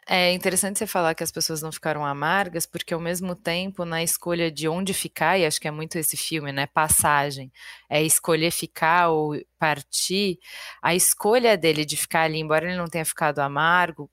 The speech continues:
que parece uma, um autoflagelo, né, uma punição,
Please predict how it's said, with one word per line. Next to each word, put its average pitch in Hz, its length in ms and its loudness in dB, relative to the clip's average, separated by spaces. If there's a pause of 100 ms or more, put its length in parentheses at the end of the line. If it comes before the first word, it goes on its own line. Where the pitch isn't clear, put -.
que - 80 -12
parece 185 680 4
uma, 156 320 2 (380)
um 165 140 -2
autoflagelo, 156 1200 2
né, 156 400 0
uma 156 180 -4
punição, 165 880 2